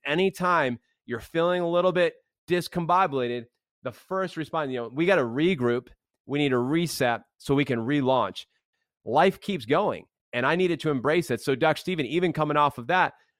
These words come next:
while you're going into the ocean and you're experiencing the,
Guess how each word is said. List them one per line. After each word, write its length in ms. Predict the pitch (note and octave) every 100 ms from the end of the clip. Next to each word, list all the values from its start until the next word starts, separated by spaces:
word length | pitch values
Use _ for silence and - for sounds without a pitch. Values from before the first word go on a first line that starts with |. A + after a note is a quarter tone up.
| -
while 200 | D3 C#3+
you're 380 | C3 F#3+ D#3 G#2+ _ _ _ _ _ _ _ -
going 280 | E3+ C#3+ C3
into 260 | E3 F3+
the 180 | D3 C#3
ocean 480 | E3+ F#3 - C3 B2+ _ _ _
and 160 | - C3
you're 200 | C#3 F3+
experiencing 720 | D#3 - - D#3+ F3 D#3 C#3+
the, 260 | B2+ A#2+ A2+